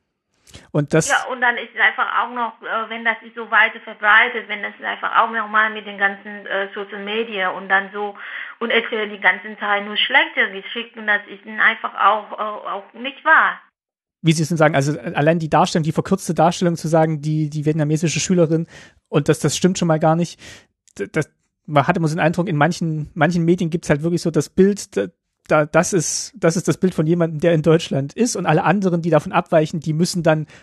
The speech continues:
Speaker 1: beschrieben werden, damit man versteht, dass die anders sind. Und,
Speaker 2: Ja.
Speaker 1: und das stimmt dann aber gar nicht.
Speaker 2: Und kann man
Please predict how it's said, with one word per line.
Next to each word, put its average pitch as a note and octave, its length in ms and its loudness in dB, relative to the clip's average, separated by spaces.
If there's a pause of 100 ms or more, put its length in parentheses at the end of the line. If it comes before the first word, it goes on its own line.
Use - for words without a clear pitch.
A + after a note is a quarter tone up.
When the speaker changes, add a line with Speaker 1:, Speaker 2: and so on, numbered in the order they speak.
Speaker 1:
beschrieben F#3 480 2
werden, D#3+ 200 4
damit D3 220 -2
man D#3+ 80 0
versteht, E3 380 0
dass C#3+ 100 2
die F3 140 2
anders C#3+ 340 0
sind. A2+ 240 -8 (560)
Und, C#3+ 160 0
Speaker 2:
Ja. C4+ 140 6 (360)
Speaker 1:
und F3+ 140 2
das E3+ 160 2
stimmt G#3 240 4
dann F3 140 4
aber D3+ 180 4
gar D3+ 260 0
nicht. - 300 -6 (1300)
Speaker 2:
Und C#4 160 -8
kann A#3 200 2
man B3 220 2